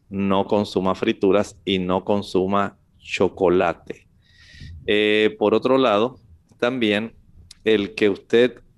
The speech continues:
consuma una mayor cantidad de antioxidantes. Estamos hablando de vegetales y ensaladas. Mientras mayor es el consumo de estos vegetales y ensaladas,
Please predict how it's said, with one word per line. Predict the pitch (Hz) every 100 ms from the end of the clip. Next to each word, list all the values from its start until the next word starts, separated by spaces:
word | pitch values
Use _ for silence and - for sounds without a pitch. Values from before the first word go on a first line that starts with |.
| _
consuma | - 104 98 95 - 113 120 123 -
una | 98 101
mayor | 104 98 98 98
cantidad | - 98 - 92 95 104 87
de | 85 98
antioxidantes. | 101 104 - 98 - - 85 87 90 87 80 95 85 - - - _ _ - - - _
Estamos | - - 87 90
hablando | 95 92 98 101 98
de | 95 98
vegetales | 95 90 90 82 - 95 98 101 110 110 -
y | 104 90
ensaladas. | 87 80 - 80 85 87 85 52 - - - - _ - _ -
Mientras | 87 98 117 127 131
mayor | 131 104 101
es | 104
el | -
consumo | - 90 82 92 98
de | 92
estos | - 90
vegetales | 85 87 - 90 92
y | 90
ensaladas, | 85 - 82 87 90 80 - - -